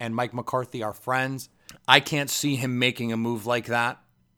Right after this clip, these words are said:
but I don't think it's out of the question. And I think if the Packers were a different team, if they had an owner,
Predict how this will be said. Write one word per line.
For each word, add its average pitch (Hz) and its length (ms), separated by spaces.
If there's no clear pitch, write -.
but 120 540
I 127 100
don't 131 220
think 139 120
it's 127 140
out 127 180
of 117 160
the 113 120
question. 143 500
And 135 220
I 117 80
think 123 420
if - 540
the 120 120
Packers 135 480
were 120 200
a 117 80
different 156 400
team, 101 260
if 95 140
they 120 100
had 123 240
an 135 100
owner, 113 480